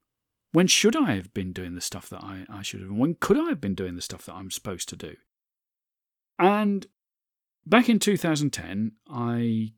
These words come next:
asked myself that question, and I decided, "My time's now." Now, here's the thing.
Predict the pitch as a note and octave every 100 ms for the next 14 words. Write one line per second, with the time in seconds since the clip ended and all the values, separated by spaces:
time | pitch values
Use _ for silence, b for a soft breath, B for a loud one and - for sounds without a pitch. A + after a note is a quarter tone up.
0 | _ G#2+ F#2 - F2+ - F2 F2+ - -
1 | F2 - C3 C3 A2 G#2 G2+ F2+ A2 A2
2 | _ _ - C3+ B2+ F2 F#2 G#2+ G3+ C#4
3 | E2+ _ _ _ _ _ _ _ _ _
4 | _ _ - C3 C#3 F3+ D#3+ C#3+ F#2 -